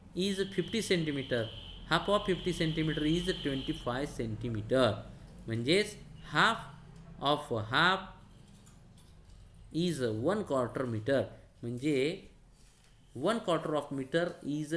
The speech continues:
twenty-five centimeter. म्हणजे एका मीटरचे पाव भाग म्हणजे पंचवीस सेंटीमीटर. लक्षात आलं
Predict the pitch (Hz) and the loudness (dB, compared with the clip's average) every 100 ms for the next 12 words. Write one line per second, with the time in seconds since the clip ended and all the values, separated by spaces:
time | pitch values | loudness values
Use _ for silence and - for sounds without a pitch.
0 | 165 135 131 127 151 123 127 127 120 113 | -2 -2 -2 -4 -6 -4 -6 -4 -6 -6
1 | 127 120 135 135 143 160 151 139 - 190 | -8 -6 -6 -4 -4 -2 -2 -4 -4 -4
2 | 202 165 160 143 131 - 131 131 - - | -2 -2 -2 -4 -4 -4 -2 -2 -6 -2
3 | 143 170 196 143 131 131 131 131 135 147 | 0 2 2 0 -2 -2 -6 -6 -2 -2
4 | 156 147 131 120 151 160 - 113 110 110 | -2 -6 -6 -8 -6 -6 -4 -6 -6 -4
5 | 208 254 - - - - 113 107 123 101 | -2 -4 -8 -20 -20 -8 -6 2 2 2
6 | - - - 113 117 156 156 160 185 | -4 -20 -6 -4 -2 2 4 4 4